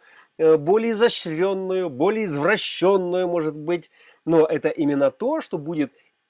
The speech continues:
вести вас все больше к себе,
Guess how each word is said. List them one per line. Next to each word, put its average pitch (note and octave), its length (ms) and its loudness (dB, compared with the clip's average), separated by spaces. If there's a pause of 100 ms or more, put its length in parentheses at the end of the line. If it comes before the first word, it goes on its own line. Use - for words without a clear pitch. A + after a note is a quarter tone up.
(140)
вести A3 760 -4
вас D3 520 -2
все F3 180 -4
больше C#3+ 440 -4
к - 60 -16
себе, D3+ 580 -4